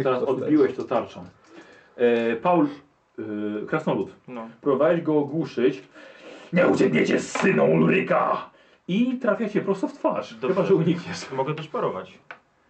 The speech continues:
Speaker 1: Tak.
Speaker 2: Twarzą.
Speaker 1: Tak,
Speaker 2: Czyli
Speaker 1: że to masz plus, parujący, więc plus dziesięć.
Speaker 3: Właśnie tak.
Speaker 2: Twarzą
Speaker 1: Paruj.
Speaker 2: paruj.
Speaker 3: Eee, trzydzieści pięć, to mi się udało.
Speaker 1: Uuu, i swoim pokorzeniem. I drugi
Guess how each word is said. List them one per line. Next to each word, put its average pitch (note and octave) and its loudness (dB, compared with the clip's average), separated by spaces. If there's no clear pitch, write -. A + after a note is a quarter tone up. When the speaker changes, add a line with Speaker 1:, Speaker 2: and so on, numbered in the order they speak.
Speaker 1:
Tak. - -2
Speaker 2:
Twarzą. C3 2
Speaker 1:
Tak, F3+ 2
Speaker 2:
Czyli F3 2
Speaker 1:
że F3+ 2
to D#3+ -2
masz F3 0
plus, F3 -6
parujący, F3+ 4
więc - -2
plus B2+ -4
dziesięć. A#2 -4
Speaker 3:
Właśnie G3 -10
tak. - -16
Speaker 2:
Twarzą A2 -4
Speaker 1:
Paruj. F#2+ -2
Speaker 2:
paruj. F2+ -6
Speaker 3:
Eee, F3 -6
trzydzieści - -12
pięć, F2 -10
to E3+ -10
mi F3 -8
się F3 -8
udało. A2+ -4
Speaker 1:
Uuu, B2 6
i - -6
swoim C3 -2
pokorzeniem. C3 -8
I E3 4
drugi C3+ -2